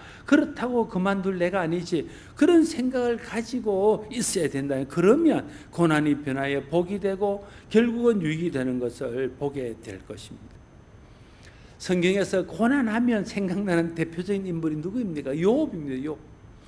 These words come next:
욥은요, 하루아침에 자녀들을 다 잃었어요. 우리가 자녀를 키우는 부모로서 자녀가 조그마한 어려움이 있어도 우리 마음이 무너질 것 같고 차라리 내가 그 고난을 당하는 것이 낫겠다.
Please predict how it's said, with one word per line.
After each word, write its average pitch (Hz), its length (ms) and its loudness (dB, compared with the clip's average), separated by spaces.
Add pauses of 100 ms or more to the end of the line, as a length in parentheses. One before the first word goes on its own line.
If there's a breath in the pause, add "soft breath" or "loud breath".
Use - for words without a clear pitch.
(440 loud breath)
욥은요, 175 560 10
하루아침에 240 640 -2
자녀들을 233 520 -2
다 - 160 -14 (280)
잃었어요. 175 600 -10 (320)
우리가 262 280 -4
자녀를 208 480 -2
키우는 175 460 -8
부모로서 151 720 -8 (560 loud breath)
자녀가 254 640 0
조그마한 330 720 -4
어려움이 311 380 2
있어도 202 600 0
우리 311 220 2
마음이 226 460 0
무너질 214 520 2
것 170 180 -4
같고 170 380 -8
차라리 247 460 -8
내가 190 440 -4
그 175 160 -4
고난을 180 460 -6
당하는 147 320 -6
것이 139 260 -8
낫겠다. 139 640 -12